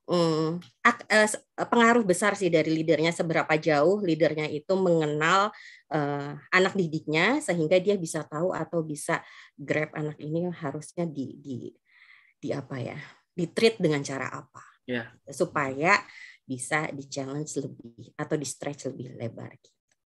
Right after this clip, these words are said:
Speaker 2: Oke. Terima kasih, Mbak Aci. <laughs> Berarti kalau misalkan Mbak Aci sendiri, berarti kalau dulu memang dapet titah gitu ya, dan akhirnya,
Speaker 1: Iya.
Speaker 2: eh, masuk ke development program
Speaker 1: Ha,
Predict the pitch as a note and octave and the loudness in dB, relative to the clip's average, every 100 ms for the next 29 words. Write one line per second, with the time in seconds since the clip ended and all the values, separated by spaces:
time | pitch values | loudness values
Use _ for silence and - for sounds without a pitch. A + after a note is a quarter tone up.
0 | _ _ _ - G2 G2 - G2+ _ _ | _ _ _ -16 -14 -14 -18 -20 _ _
1 | - - _ D3 E3 E3+ - E3 - - | -20 -20 _ 0 4 4 4 0 -2 -16
2 | _ C#3 C#3+ C#3 D3 C3 - - - - | _ -4 0 0 -2 -8 -10 -16 -12 -2
3 | B3 - B3+ - - - - - E3 F3 | 0 4 6 6 6 2 -12 2 6 6
4 | B3 A3 F#3+ F3+ F3+ E3 E3 E3 D3+ D3+ | 6 6 6 4 2 2 2 2 2 2
5 | E3 E3+ D3+ E3+ A3 E3+ A#3 G#3 - - | -2 -4 0 2 4 2 2 -2 -6 -18
6 | - F3 E3 D#3+ D#3 E3+ A3 F#3 D#3+ D#3 | -4 4 4 6 6 6 6 4 2 0
7 | D3+ D3 C#3+ - G#4 G#3+ - F#3+ E3 D3+ | -2 -2 0 2 4 4 0 -4 -2 -2
8 | C#3+ D3 D#3 D3 - D#3 F#3 E3 C#3+ D3 | 2 2 2 -2 0 6 8 6 2 -2
9 | C#3+ C#3 - E3+ D3 C#3 C#3 B2+ C3+ C3+ | -4 -6 -2 0 0 -2 -4 -4 -2 -2
10 | C3 | 2